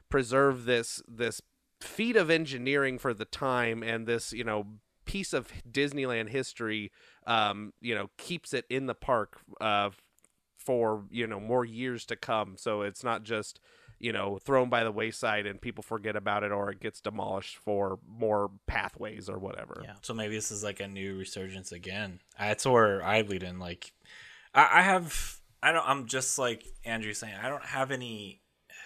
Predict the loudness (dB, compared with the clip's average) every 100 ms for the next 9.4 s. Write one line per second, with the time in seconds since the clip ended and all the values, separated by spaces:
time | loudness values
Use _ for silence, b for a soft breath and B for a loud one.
0 | B B -20 -18 -12 -6 -2 0 -2 -6
1 | -2 0 0 -4 -10 -16 -14 -12 -8 -6
2 | -4 -6 -6 -4 -4 -4 -6 -8 B B
3 | B B B 6 10 10 8 2 2 2
4 | 0 -4 -4 -4 0 2 2 -2 -2 -4
5 | -2 -2 -4 -8 -10 2 2 2 0 0
6 | 0 2 0 2 2 2 6 6 6 2
7 | 2 2 0 -2 -4 -2 0 0 -2 -2
8 | 2 2 0 -2 -2 0 0 -2 -4 -6
9 | -6 -6 -8